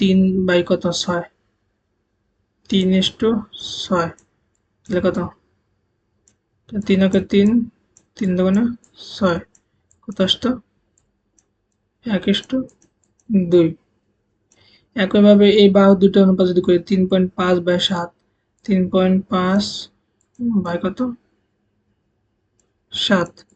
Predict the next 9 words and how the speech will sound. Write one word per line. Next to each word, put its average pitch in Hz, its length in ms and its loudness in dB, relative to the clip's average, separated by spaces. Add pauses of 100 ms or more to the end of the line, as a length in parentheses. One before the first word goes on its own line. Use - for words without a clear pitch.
(340)
এটা 196 180 0 (140)
ভাগ 180 160 -2
দিলে 185 180 2
কত, 185 140 -2 (1600)
এক 190 180 0 (100)
ইস্টু - 280 -2 (960)
দুই, 175 160 2 (640)
ঠিক 247 220 -4
আছে। 202 160 -2